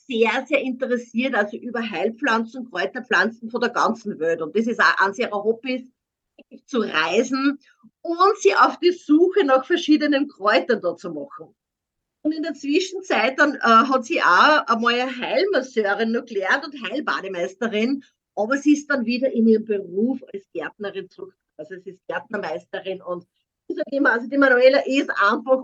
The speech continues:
unser Kräuterhexe. Und wenn du irgendwas über Kräuter wissen willst, dann kannst du dich gern bei ihr jederzeit melden. Okay?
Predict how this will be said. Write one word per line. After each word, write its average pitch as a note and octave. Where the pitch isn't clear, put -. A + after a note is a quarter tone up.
unser C#4
Kräuterhexe. A#3
Und F#3+
wenn A3
du A3+
irgendwas C4
über A#3
Kräuter G3+
wissen A3+
willst, A3
dann G#3+
kannst F#3+
du A3+
dich A3+
gern F3
bei G3
ihr F#3+
jederzeit F3
melden. D3+
Okay? A#3+